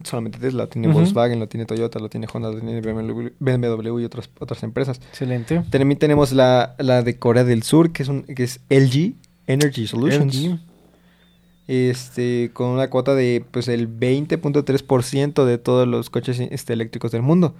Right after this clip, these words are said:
Speaker 2: Ok.
Speaker 1: Con sesenta punto dos gigawatts hora.
Speaker 2: Ok.
Speaker 1: Este, también Panasonic con treinta y seis punto un gigawatts hora.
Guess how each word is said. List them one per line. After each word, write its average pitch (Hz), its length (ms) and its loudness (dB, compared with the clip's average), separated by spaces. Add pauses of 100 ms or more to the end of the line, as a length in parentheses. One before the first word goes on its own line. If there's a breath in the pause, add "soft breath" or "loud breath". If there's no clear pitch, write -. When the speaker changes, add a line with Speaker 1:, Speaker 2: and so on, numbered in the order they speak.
(120)
Speaker 2:
Ok. 139 140 2 (120)
Speaker 1:
Con 127 200 0
sesenta 127 340 -4
punto 120 220 -4
dos 113 160 0
gigawatts 113 760 -4 (200)
hora. 127 400 0 (680)
Speaker 2:
Ok. - 140 -4 (640 loud breath)
Speaker 1:
Este, 135 400 4
también 127 400 4
Panasonic 135 760 2
con 127 160 0
treinta 123 240 -2
y - 20 0
seis 123 140 -4
punto 127 460 0
un 147 200 0
gigawatts 127 460 0
hora. 131 320 0